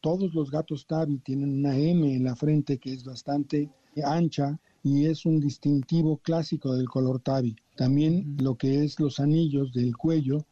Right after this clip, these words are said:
Speaker 1: pueden ser más anchos y que, eh, de esa manera, pues obviamente quedan más diferenciados, vamos a decirlo así, dentro del color tabby.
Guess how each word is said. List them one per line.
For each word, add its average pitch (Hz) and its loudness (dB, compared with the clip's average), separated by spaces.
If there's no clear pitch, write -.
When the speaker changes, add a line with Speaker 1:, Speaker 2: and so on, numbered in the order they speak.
Speaker 1:
pueden 147 2
ser 143 0
más 139 0
anchos 151 0
y 147 2
que, 156 2
eh, 180 -6
de 135 0
esa 143 -2
manera, 147 2
pues 117 -4
obviamente 135 2
quedan 135 0
más 127 -2
diferenciados, 135 0
vamos 123 -2
a 123 -2
decirlo 127 -2
así, 131 0
dentro 156 2
del 127 0
color 127 0
tabby. 113 -2